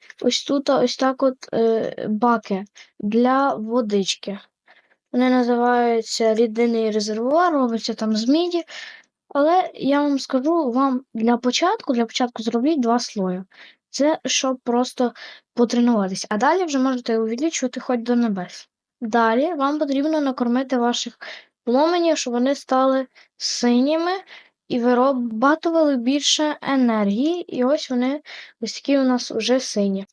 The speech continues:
Далі у нас іде самий важкий момент. Нам потрібно поставити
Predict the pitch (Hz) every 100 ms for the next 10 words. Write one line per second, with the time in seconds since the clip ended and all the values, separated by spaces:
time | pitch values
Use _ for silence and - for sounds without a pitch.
0 | _ _ - 233 240 294 370 359 330 285
1 | 254 - 240 254 285 262 240 - 240 262
2 | 254 - - _ _ 254 254 226 175 -
3 | - 220 262 294 320 269 254 254 240 247
4 | 262 262 269 262 277